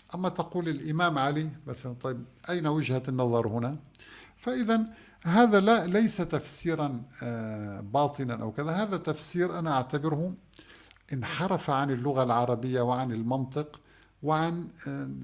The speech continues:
سياق النص يعني القرآني، وبالتالي،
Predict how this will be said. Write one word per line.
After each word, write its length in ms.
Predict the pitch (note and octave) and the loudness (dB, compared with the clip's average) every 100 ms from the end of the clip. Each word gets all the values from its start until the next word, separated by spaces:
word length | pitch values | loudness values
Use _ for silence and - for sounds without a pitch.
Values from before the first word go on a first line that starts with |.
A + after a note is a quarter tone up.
| - | -12
سياق 520 | - - D#3 F3+ F3+ | -12 -4 -2 -2 -4
النص 480 | D3 D#3 E3 - - | -4 -2 -4 -6 -8
يعني 200 | G#2+ G2 | -8 -8
القرآني، 680 | F#2+ - A#2+ - C3+ D3 E3+ - _ _ - - - - _ | -12 -8 -8 -4 -2 -2 -4 -10 _ _ -20 -20 -20 -20 _
وبالتالي، 800 | F#3 G#3+ - - F#3+ F3+ F#3 F#3 | 0 0 0 0 4 4 2 -2